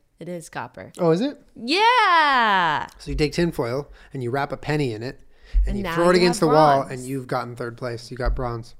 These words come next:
Speaker 1: Wow, congratulations. All right, second grade life science speech. A baby, f-, this is frog, frog is known as a tadpole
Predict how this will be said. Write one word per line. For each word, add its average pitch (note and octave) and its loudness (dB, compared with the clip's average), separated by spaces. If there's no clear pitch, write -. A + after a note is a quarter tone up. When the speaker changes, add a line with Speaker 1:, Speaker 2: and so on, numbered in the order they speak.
Speaker 1:
Wow, D#3 -14
congratulations. D#3+ -14
All G3+ -10
right, D3+ -10
second C4 -4
grade G3+ -4
life G3+ -4
science - -4
speech. - -16
A G3 -8
baby, G#3+ -4
f-, - -16
this G#3+ -10
is A3 -6
frog, E3+ -8
frog F3 -2
is G3+ -4
known G3 -2
as F3+ -8
a F#3 -8
tadpole F#3 -8